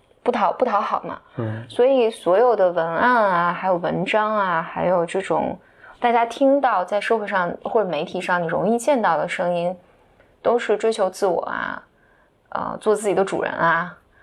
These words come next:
Speaker 2: 嗯。
Speaker 1: 呃，
Speaker 2: 过你想要的人生。
Speaker 1: 对，对，对，对，对，
Speaker 2: 嗯。
Speaker 1: 就是这种，呃，鼓励你发掘自己的兴趣啊。所以我觉得大家可能，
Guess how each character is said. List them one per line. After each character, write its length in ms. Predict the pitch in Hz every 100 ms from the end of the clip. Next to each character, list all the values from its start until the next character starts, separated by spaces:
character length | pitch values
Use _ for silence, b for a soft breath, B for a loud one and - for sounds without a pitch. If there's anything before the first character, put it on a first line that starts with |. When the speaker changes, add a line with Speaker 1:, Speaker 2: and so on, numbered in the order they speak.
| -
Speaker 2:
嗯。 260 | 117 110 117
Speaker 1:
呃， 520 | 180 175 160 156 - - B B B _ _ _
Speaker 2:
过 160 | 202 147
你 140 | 190
想 180 | 170 131
要 140 | 175
的 100 | 135
人 180 | 120 135
生。 220 | 147 170 170 226
Speaker 1:
对， 120 | 247
对， 120 | 240 214
对， 140 | 180
对， 140 | - -
对， 100 | - 139
Speaker 2:
嗯。 160 | 120 113
Speaker 1:
就 140 | 202
是 260 | 208 190 185
这 140 | 202
种， 380 | 196 175 160 175 B B B B B B B _
呃， 200 | 180 175 175
鼓 240 | 202 185
励 80 | 262
你 200 | 233 180
发 200 | 226 226
掘 180 | 214 202
自 100 | 233
己 80 |
的 100 | 170
兴 260 | 170 247 208
趣 160 | - -
啊。 120 | -
所 160 | - 262
以 40 |
我 140 | 285
觉 140 | - 175
得 140 | 202
大 160 | 220 240
家 260 | 254 247
可 240 | 254 - 175
能， 320 | 170 170